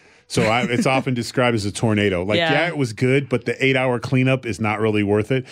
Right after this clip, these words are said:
Speaker 1: because once I eat, I'm off to the T V. I'll be in the
Speaker 2: Right.
Speaker 1: mood. Hey,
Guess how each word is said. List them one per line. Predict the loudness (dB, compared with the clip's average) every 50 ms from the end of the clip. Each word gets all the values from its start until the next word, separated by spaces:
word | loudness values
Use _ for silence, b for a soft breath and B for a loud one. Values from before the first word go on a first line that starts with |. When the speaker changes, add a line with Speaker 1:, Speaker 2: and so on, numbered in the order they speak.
| B B B
Speaker 1:
because | B 0 0 0 2
once | 2 0 0 2 0
I | 0 0
eat, | 0 0 0 0 0 -2
I'm | -2 -2 -2 0
off | 0 -2 -2 -2
to | -4 -4
the | -4
T | -2 -2 0 0 2
V. | 2 2 2 0 0
I'll | 0
be | 0 0 0 0
in | 0 0
the | 0
Speaker 2:
Right. | 0
Speaker 1:
mood. | -2 -2 0 0
Hey, | 0 0 0 -2 -6